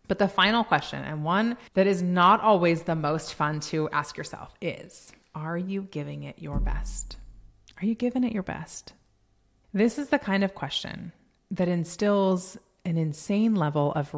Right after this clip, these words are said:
radical responsibility, because in asking it, you have to get really honest with yourself. And the truth is, I have not been doing my best. I forfeited working out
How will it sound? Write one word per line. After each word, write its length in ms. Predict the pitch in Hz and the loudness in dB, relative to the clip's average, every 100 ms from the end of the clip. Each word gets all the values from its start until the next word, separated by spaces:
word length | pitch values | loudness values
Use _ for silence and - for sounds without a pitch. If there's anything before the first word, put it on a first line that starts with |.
| 143 | -6
radical 440 | 143 151 156 170 156 | -2 0 0 0 -2
responsibility, 840 | 156 - 135 139 - - - 175 - _ _ | -4 -6 -8 -8 -12 -12 -14 -16 -18 _ _
because 260 | 180 190 170 | 0 2 2
in 80 | 170 | 2
asking 400 | 240 - 165 151 | 0 0 -2 -2
it, 180 | 147 | -2
you 80 | 160 | -4
have 240 | 139 214 - | -4 -6 -6
to 100 | - | -8
get 160 | 185 | -6
really 200 | 185 196 | -4 -4
honest 300 | 147 160 165 | -6 -8 -8
with 100 | - | -10
yourself. 480 | 151 - - - - _ _ _ | -14 -12 -14 -14 -20 _ _ _
And 120 | 185 180 | -8 -6
the 40 | |
truth 300 | - 247 254 - | -6 -8 -8 -4
is, 520 | 151 190 240 240 - _ _ - | -2 -2 -4 -8 -18 _ _ -10
I 120 | 196 | -8
have 240 | 202 220 | -8 -10
not 240 | - - - | -10 -14 -12
been 180 | - - | -14 -14
doing 240 | - - | -18 -20
my 280 | - 50 50 | -20 -20 -20
best. 500 | 50 - - - - _ _ _ | -20 -20 -20 -18 -20 _ _ _
I 240 | 175 175 175 | -2 -2 -2
forfeited 840 | - 165 - 180 170 170 160 151 | -4 -6 -4 -4 -2 -2 -2 -4
working 340 | 180 151 156 147 | -6 -8 -6 -4
out 220 | 220 | -4